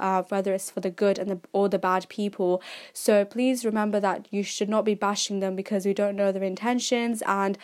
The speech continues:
we are going to be keeping them anonymous because we don't want you guys to be bashing them. But if you do, uh, end up guessing, as we've said, do not bash them. Um, so that's basically what I had to say, but now we shall go on to the examples.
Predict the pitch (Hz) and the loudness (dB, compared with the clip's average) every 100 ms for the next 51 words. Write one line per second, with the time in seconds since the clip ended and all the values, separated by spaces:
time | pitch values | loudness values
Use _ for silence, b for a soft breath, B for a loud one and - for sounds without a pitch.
0 | B B 226 214 220 226 220 214 220 208 | B B 4 4 4 0 -2 -4 -4 -4
1 | 202 196 208 254 269 262 269 - 202 - | -2 -2 0 2 2 2 0 -2 -4 0
2 | 196 190 202 202 202 208 202 202 196 196 | -2 0 -2 2 0 0 -2 0 0 0
3 | 190 196 196 208 196 190 180 185 175 B | -2 -2 -2 -4 -4 -2 0 0 0 B
4 | B B - 226 277 269 247 240 233 - | B B 2 4 4 2 2 2 2 2
5 | 202 196 - 202 202 196 208 - 196 185 | 4 4 2 0 0 0 -2 -2 -2 0
6 | 185 190 - 190 190 185 - 180 180 202 | 0 -2 -2 -4 -2 -6 -4 -4 -4 -4
7 | - 208 185 170 175 180 - - - 196 | 4 4 6 2 0 0 -2 -6 -8 -8
8 | B B B B - 202 196 202 208 208 | B B B B 8 8 8 2 2 2
9 | 233 - 214 214 208 202 196 196 196 202 | 2 2 2 2 0 0 0 0 -4 -4
10 | 202 - 302 311 247 214 220 226 226 226 | 0 8 8 8 4 -2 0 0 0 0
11 | 208 208 202 196 196 202 196 202 240 247 | 0 2 2 0 -2 -2 -2 2 2 4
12 | 254 254 | 4 4